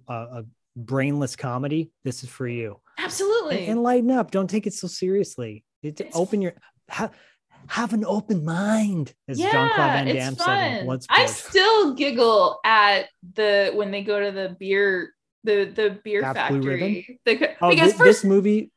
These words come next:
Speaker 1: y-,
Speaker 2: Yeah,
Speaker 1: will
Speaker 2: Pabst
Speaker 1: make you
Speaker 2: Blue
Speaker 1: not
Speaker 2: Ribbon.
Speaker 1: wanna drink, uh, Pabst Blue Ribbon beer anymore, because apparently, uh, sweaty football players swim around in the beer.
Speaker 2: I just,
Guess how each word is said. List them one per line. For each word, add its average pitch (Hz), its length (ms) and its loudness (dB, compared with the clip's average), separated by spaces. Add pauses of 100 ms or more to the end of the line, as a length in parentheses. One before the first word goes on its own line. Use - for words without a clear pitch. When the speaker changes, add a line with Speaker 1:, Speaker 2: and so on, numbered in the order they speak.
(100)
Speaker 1:
y-, 156 120 -8
Speaker 2:
Yeah, 294 180 2
Speaker 1:
will 156 80 2
Speaker 2:
Pabst - 320 4
Speaker 1:
make 165 40 0
you - 100 2
Speaker 2:
Blue 156 60 6
Speaker 1:
not 156 100 2
Speaker 2:
Ribbon. 160 140 -2
Speaker 1:
wanna 160 180 0
drink, 139 440 -6 (240)
uh, 131 160 -4
Pabst 131 400 -6
Blue 135 160 0
Ribbon 127 320 -2
beer 127 220 -2
anymore, 117 320 -8
because 117 480 -8 (100)
apparently, 143 680 -6 (300)
uh, 120 440 -6
sweaty 147 880 -4 (160)
football 147 400 -2
players 120 460 -6
swim 143 340 -2
around 127 420 -2
in 117 120 -8
the 110 60 -10
beer. 110 300 -10 (1800)
Speaker 2:
I 403 140 4
just, 427 280 2